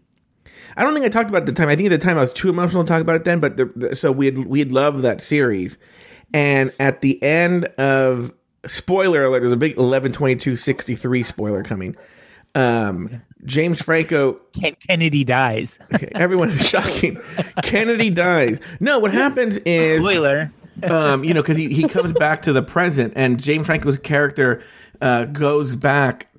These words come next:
Speaker 1: to, uh, Texas, and the, the woman he had fallen in love with in the past, you know, she didn't remember him at all, and 'cause he, I think he decided not to go back, something weird like that. She doesn't know who he is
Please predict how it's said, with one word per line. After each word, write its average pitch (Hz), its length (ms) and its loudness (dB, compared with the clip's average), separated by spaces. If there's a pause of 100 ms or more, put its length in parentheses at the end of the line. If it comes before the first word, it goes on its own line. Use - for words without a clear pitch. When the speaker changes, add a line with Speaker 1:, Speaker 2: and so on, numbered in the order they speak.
Speaker 1:
to, 123 640 2 (420)
uh, 110 600 -2 (640)
Texas, 131 560 -2
and 120 440 0
the, 127 140 2
the 127 160 -2
woman 151 420 0
he 143 120 2
had 127 100 0
fallen 143 260 2
in 127 60 2
love 131 100 2
with 123 120 0
in 117 60 -2
the 110 80 0
past, 120 540 -2 (400)
you 147 140 -2
know, 120 60 4
she 170 140 0
didn't 147 140 4
remember 120 280 2
him 135 160 0
at 117 80 2
all, 120 300 2
and 104 320 0
'cause 135 140 -2
he, 120 60 2
I 120 80 2
think 151 200 -8 (140)
he 120 140 -6
decided 120 220 0
not 165 120 -2
to 117 80 -6
go 110 120 -2
back, 107 320 -2
something 180 240 0
weird 127 220 2
like 110 120 -2
that. 104 200 -4
She 180 100 -4
doesn't 190 180 0
know 160 120 2
who 139 100 0
he 117 200 0
is - 260 -4